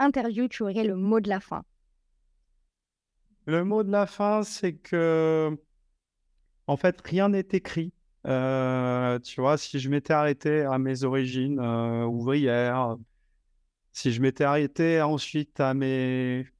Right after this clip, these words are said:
Speaker 2: à ma formation d'informatique,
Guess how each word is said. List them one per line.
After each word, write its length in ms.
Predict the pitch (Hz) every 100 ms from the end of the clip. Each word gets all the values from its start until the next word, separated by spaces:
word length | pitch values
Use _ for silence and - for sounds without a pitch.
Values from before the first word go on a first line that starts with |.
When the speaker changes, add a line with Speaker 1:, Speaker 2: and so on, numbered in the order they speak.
| _ _ _
Speaker 2:
à 100 | 135
ma 160 | 131 131
formation 1040 | - 139 139 139 - 143 143 143 147 147 143
d'informatique, 960 | 135 139 135 147 160 175 135 - -